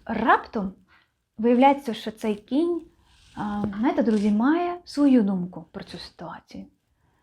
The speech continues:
Йому кажуть: «Вліво», він: «Ні, він назад, бо, вибачте, я думаю, що мені там буде страшно, мене там зараз застрелять», так? Це просто жахливо <laughs> опинитися в такій ситуації, коли,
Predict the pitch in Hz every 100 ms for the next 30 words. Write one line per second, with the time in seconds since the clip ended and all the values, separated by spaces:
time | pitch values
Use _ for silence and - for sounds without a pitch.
0 | _ - 240 254 254 233 220 226 - _
1 | - - 220 208 233 311 320 269 262 -
2 | _ 208 214 208 214 202 196 202 202 196
3 | 196 180 185 185 190 - 233 269 294 -
4 | 220 208 208 240 233 - 214 208 214 220
5 | 208 202 - 202 202 196 - 226 247 -
6 | 233 202 196 202 208 190 196 196 190 196
7 | - - 190 180 196 _ - 254 - _
8 | _ - - - _ _ _ _ _ _
9 | _ - - _ _ _ _ _ _ _
10 | _ _ _ _ _ 254 269 320 - 277
11 | 262 - - 220 269 277 226 208 240 262
12 | - 269 - 262 302 302 - 262 285 285
13 | 269 262 214 311 339 453 - 220 208 -
14 | 247 262 247 233